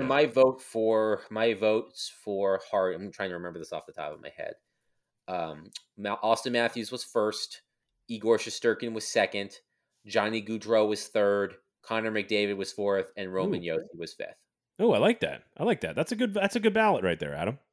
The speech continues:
Speaker 1: I respect your ballot there, sir. I'm, I'm on board
Speaker 2: Um,
Speaker 1: with that.
Speaker 2: yeah, and
Speaker 1: Um,
Speaker 2: then, you know, some of the awards were given out, like,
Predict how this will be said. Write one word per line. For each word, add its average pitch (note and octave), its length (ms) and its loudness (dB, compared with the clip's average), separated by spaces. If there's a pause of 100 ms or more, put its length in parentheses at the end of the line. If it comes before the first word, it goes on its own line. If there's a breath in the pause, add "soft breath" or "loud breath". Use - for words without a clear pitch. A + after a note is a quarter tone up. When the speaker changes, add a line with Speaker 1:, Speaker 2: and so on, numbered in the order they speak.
Speaker 1:
I C3 80 -4
respect D#3 400 -2
your G2+ 80 -2
ballot D2+ 320 -8
there, C#2 180 -12
sir. G2 260 -8 (840)
I'm, A#2 240 -10
I'm B2+ 120 -4
on C3 120 -2
board A#2+ 140 0
Speaker 2:
Um, F#2+ 60 -2
Speaker 1:
with F2 120 -4
that. D#2+ 220 -4 (260)
Speaker 2:
yeah, G#2+ 240 -2
and F#2 80 0
Speaker 1:
Um, A#2 60 -2
Speaker 2:
then, C3 280 2
you D3+ 100 0
know, C3 120 4
some E3+ 180 4
of D#3+ 60 2
the D3+ 100 2
awards B2+ 480 4
were A#2+ 100 0
given A2 260 0
out, G#2 380 0
like, G2 300 0